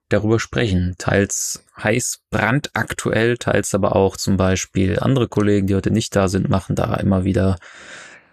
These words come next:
Buchbesprechungen, äh, wenn ein neues gelesen wurde zu den Expanded Universe Sachen, die es da bei Halo sonst so neben der Spiele noch so gibt. Also ein buntes Potpourri an Halo-Content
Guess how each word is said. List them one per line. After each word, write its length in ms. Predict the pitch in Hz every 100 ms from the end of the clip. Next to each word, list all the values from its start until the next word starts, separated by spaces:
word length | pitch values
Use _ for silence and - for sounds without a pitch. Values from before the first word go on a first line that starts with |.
| - _ _ _ -
Buchbesprechungen, 1700 | - 110 170 202 78 - 127 143 - 139 127 139 127 123 123 120 120 -
äh, 380 | 113 113 110
wenn 160 | 110 107
ein 140 | 107
neues 260 | 104 107 104
gelesen 480 | 104 101 101 98 92
wurde 280 | 98 95 95
zu 200 | - 98
den 320 | 98 92 95
Expanded 680 | 92 - 104 98 92 90 -
Universe 520 | 98 95 95 92 90
Sachen, 280 | - 98 95
die 100 | 95
es 100 | 90
da 120 | 92
bei 120 | - 95
Halo 240 | 95 92
sonst 360 | 95 95 - -
so 320 | 98 92 92 -
neben 260 | 104 104 98
der 100 | 92
Spiele 320 | - 101 101
noch 140 | 95
so 120 | -
gibt. 360 | 98 117 - -
Also 440 | 101 95 92 92 95 _ -
ein 260 | - 98 95
buntes 440 | - 156 147 113
Potpourri 640 | - - - - 107 107 107
an 160 | 101 98
Halo-Content 760 | 104 95 - 98 - - -